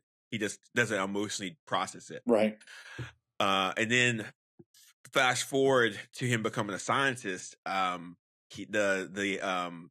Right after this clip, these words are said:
Speaker 1: the gamma bomb that he's testing goes off. He has to, he ha-, he has to save someone's life, Rick Jones. And in the process, he saves Rick Jones' life,
Speaker 2: Mm-hmm.
Speaker 1: but he gets exposed to gamma radiation.
Speaker 2: Right.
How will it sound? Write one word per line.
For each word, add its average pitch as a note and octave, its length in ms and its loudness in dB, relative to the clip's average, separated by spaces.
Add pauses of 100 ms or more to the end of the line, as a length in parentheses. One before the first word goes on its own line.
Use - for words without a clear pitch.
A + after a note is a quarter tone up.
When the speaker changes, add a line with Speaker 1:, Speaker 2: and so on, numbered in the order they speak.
(120)
Speaker 1:
the G2 100 -2
gamma A2+ 400 0
bomb A2 360 0
that F#2+ 100 -6
he's G#2 240 -12
testing G#2+ 440 -2
goes F#2 300 -8
off. A2+ 520 -2 (400)
He B2 200 2
has A#2+ 380 0
to, A2 480 -6 (300)
he A#2 160 -4
ha-, B2 160 2
he C3+ 240 0
has C3 400 0
to A2 140 -10
save D3 480 0
someone's G2+ 420 -8
life, A#2+ 480 0
Rick A2 200 -2
Jones. G#2 640 -4 (260)
And A2 120 0
in G#2 80 0
the F#2+ 80 -4
process, B2+ 600 0
he A2 120 -12
saves B2 420 -2
Rick A2+ 160 -4
Jones' G2+ 400 -6
life, A#2+ 360 0
Speaker 2:
Mm-hmm. A2+ 180 2 (260)
Speaker 1:
but G2 100 -2
he A#2 200 -2
gets G2+ 120 -6
exposed G#2+ 420 -6
to - 60 -18
gamma G2+ 380 -4
radiation. F2+ 520 -4
Speaker 2:
Right. A2 440 4